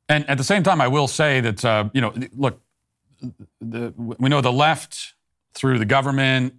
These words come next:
advertisers, and all of that, they're putting a lot of pressure on Elon Musk. And the thing that they're most concerned about, I mean, they don't really care who is in charge of Twitter. It doesn't make a difference to, to them who's in charge of Twitter. They don't care about any of the technical stuff,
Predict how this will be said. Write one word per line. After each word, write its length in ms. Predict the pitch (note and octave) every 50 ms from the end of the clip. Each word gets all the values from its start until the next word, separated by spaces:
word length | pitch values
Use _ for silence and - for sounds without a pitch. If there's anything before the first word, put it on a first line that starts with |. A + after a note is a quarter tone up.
| _ -
advertisers, 1120 | - A#2+ B2 B2+ A#2+ A2 B2+ G#2 - B2+ A#2+ A#2+ A#2 A#2+ A#2 G#2+ A2+ A2+ A2+ A2 G#2 F#2+
and 100 | G#2+ G2+
all 200 | G#2 G#2+ G#2+ G#2
of 80 | G2+ F#2+
that, 360 | G#2 G#2 G#2 G#2 G#2 - _ _ _ _ _ _ _ _ _ -
they're 100 | A2+ G2+
putting 200 | - C#3 B2 G#2+
a 60 | G#2+
lot 160 | A2+ A#2 B2+
of 60 | -
pressure 300 | - B2+ A#2+ A2 - B2
on 120 | A2 G#2+ G#2+
Elon 320 | G#2+ G#2 G#2 G#2 G#2 G2+
Musk. 460 | G2 F#2+ F#2+ G2 G2 - - - - _ _ _ _ _ _ _ _ _ _ _ _ _ _ _ _ _ _ _ _ _ - _ _ _ -
And 140 | A#2+ A#2 A2+
the 80 | A2 G#2
thing 180 | F2+ B2+ C3 C3+
that 120 | B2+ B2 B2
they're 80 | A#2
most 240 | G#2+ A2+ A#2+ A#2 -
concerned 340 | C#3 B2 - B2 G#2+ F#2+ F2+
about, 240 | F2+ F2 E2+ F2 F#2+
I 40 |
mean, 100 | G#2 G#2
they 80 | G#2+ B2
don't 120 | C#3 C#3+
really 220 | C3 C#3 C#3+ C#3+ C#3
care 580 | - - B2 A2+ A#2 A#2 A#2 A#2 A#2 A2+ - _ _ _ _ _ _ _ _ _ _ _ -
who 300 | - C3 C3 C3 C#3 D#3
is 140 | B2 B2 B2+
in 100 | C3+ B2+
charge 300 | - B2+ A#2+ B2 A#2+ A2+
of 80 | A#2+
Twitter. 220 | F#2 - G#2+ G2+ A#2
It 40 | C3+
doesn't 40 |
make 120 | E3 F3 D3
a 20 | B2+
difference 480 | D3 C3+ B2 A2 B2 A#2 F#2+ G2+ G2+
to, 160 | G#2+ A2+ A2+
to 120 | A2+ - A2
them 160 | G#2 G#2+ G#2
who's 160 | G#2+ A#2 G#2
in 60 | G#2+
charge 240 | G#2 - G#2+ G#2 G2
of 80 | G2+ F#2+
Twitter. 260 | - G2 F#2 F#2 F#2
They 60 | G2 A2
don't 120 | B2 A#2
care 80 | - B2
about 140 | A2 G#2+
any 80 | G#2+ A#2+
of 40 | B2
the 60 | A2+
technical 380 | G2 A#2+ A2 G#2+ G#2 F#2 G#2 F#2+
stuff, 400 | - - E2+ D2+ D#2 - -